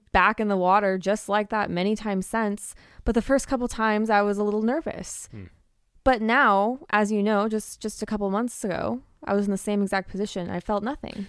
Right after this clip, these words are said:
Speaker 1: nothing like that.
Speaker 2: Interesting. Well, there's probably some deep-rooted
Speaker 1: That was,
Speaker 2: psychology
Speaker 1: there,
Speaker 2: there.
Speaker 1: that was a long story, but that
Speaker 2: Yeah.
Speaker 1: was just, uh, the, my initial thought of how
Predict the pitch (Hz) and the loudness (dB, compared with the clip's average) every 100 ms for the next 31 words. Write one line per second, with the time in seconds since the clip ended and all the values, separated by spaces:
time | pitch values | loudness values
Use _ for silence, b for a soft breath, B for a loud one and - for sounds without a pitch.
0 | - 254 240 180 - - - _ 139 107 | -4 -2 -2 -6 -10 -12 -12 _ -12 -12
1 | 92 92 - b b b - 131 120 156 | -12 -16 -16 b b b -4 -2 -2 -4
2 | - 175 139 123 - - - 98 90 262 | 0 -2 0 -4 -4 -6 -6 -8 0 4
3 | 302 285 202 202 208 208 254 277 226 311 | 4 4 0 -2 -4 4 6 6 6 4
4 | 294 254 247 240 220 - - 240 185 170 | 4 4 4 4 2 0 2 4 4 4
5 | 196 208 180 220 226 208 - - - - | 4 6 6 4 2 -4 -6 -8 -8 -6
6 | 202 208 202 196 202 202 220 196 185 185 | -2 2 4 4 4 2 2 4 4 0
7 | B B B - - 208 - 185 - 196 | B B B -2 4 4 4 0 0 4
8 | 185 175 | 4 4